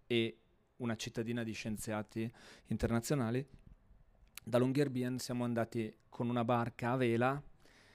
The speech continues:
di quindici <laughs> metri, e rinforzata, per carità, con una prua, una chiglia d'acciaio. Siamo andati verso, eh, alla ricerca dei resti del dirigibile Italia. Ehm,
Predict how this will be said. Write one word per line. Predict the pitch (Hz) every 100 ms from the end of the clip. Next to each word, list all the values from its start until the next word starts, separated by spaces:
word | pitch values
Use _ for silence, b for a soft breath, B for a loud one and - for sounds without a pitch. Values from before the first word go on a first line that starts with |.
| b
di | - 120
quindici | - 131 117 -
<laughs> |
metri, | 147 123 113 - 123 104 - B B B B B B _
e | 147 135 127 120 120
rinforzata, | 139 151 135 123 - 123 143 123
per | 120 110
carità, | 117 110 120 107
con | 110
una | 107 104 101 90 92 90 98 87
prua, | - 120 120 120
una | 107 107
chiglia | - 117 107
d'acciaio. | 127 - 123 107 107 110 113
Siamo | - 151
andati | 107 98 - 107 - -
verso, | 117 117 110 - - 120 117 -
eh, | - 107 104
alla | - 151
ricerca | 143 - 131 110 - 113 98 -
dei | 120 127
resti | 107 98 104
del | 101
dirigibile | 101 95 101 92 95
Italia. | - - 95 190 - B B B B B - -
Ehm, | - 123 123 123 120 120 113 113 110